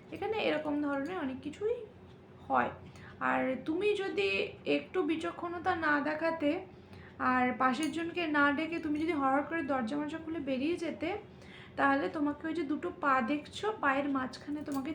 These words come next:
চিপে মেরে ফেলতো, মানে তোমাকে হিপনোটাইজ করে ওই অবধি নিয়ে যেত, তারপর তুমি চিপে মেরে ফেলতো। তোমার অনেক বড়, মানে পুণ্য আছে যে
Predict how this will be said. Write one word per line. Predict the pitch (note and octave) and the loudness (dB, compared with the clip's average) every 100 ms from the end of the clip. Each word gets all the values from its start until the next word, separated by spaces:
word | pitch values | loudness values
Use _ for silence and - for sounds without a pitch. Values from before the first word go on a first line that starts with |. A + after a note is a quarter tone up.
| D#4+ | -6
চিপে | C#4 A#3+ F4 C5 - - - - - | -8 -4 -2 -2 -4 -14 -20 -12 0
মেরে | C#4 C4 - | 2 2 0
ফেলতো, | A3 G#3+ A#3 | -2 -2 -2
মানে | B3+ C#4 | -2 -2
তোমাকে | D#4 D#4+ | -4 -4
হিপনোটাইজ | D4 B3+ C#4 C#4+ C#4 - | -4 -2 -4 -2 -6 -6
করে | D4 D4 | -4 -2
ওই | C#4+ | 0
অবধি | B3+ C#4+ | 0 -2
নিয়ে | C#4 C4+ | 0 -2
যেত, | C4+ D#4 A#4+ - - - - - - - - - - - - | -2 -6 -10 -14 -16 -18 -18 -20 -20 -20 -18 -20 -20 -20 -14
তারপর | B3+ C4+ | -6 -4
তুমি | C#4 D4 D4 | -2 -4 -2
চিপে | D4+ F4+ F4 | -4 -2 -2
মেরে | C4 B3 - | -2 -2 -4
ফেলতো। | - - B3 | -8 -8 -8
তোমার | C#4+ C#4+ D#4+ E4 - | -4 -2 -2 -4 0
অনেক | C4 D4 C#4 B3+ | 0 2 0 2
বড়, | C#4 C#4+ | 6 6
মানে | D4 C#4+ B3 B3 A#3+ - | 4 0 -4 -2 -2 0
পুণ্য | C#4 C#4+ D#4 | 4 8 8
আছে | C4+ A#3+ - E4 A4 - - - - - - | 8 6 -2 -8 -8 -12 -18 -18 -18 -12 -2
যে | A3+ B3+ B3 A#3+ A#3 | 4 6 6 4 2